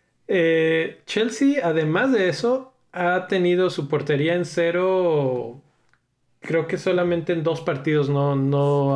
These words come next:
ah, ah, más bien, en dos partidos ha recibido gol desde que llegó Thomas Tuchel.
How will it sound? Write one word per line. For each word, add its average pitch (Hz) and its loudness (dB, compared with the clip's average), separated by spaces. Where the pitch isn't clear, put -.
ah, 135 -4
ah, 175 -2
más 147 0
bien, 135 -2
en 151 0
dos 165 0
partidos 165 -4
ha 170 -2
recibido 139 0
gol 151 0
desde 135 2
que 143 0
llegó 139 2
Thomas 147 -2
Tuchel. 139 -4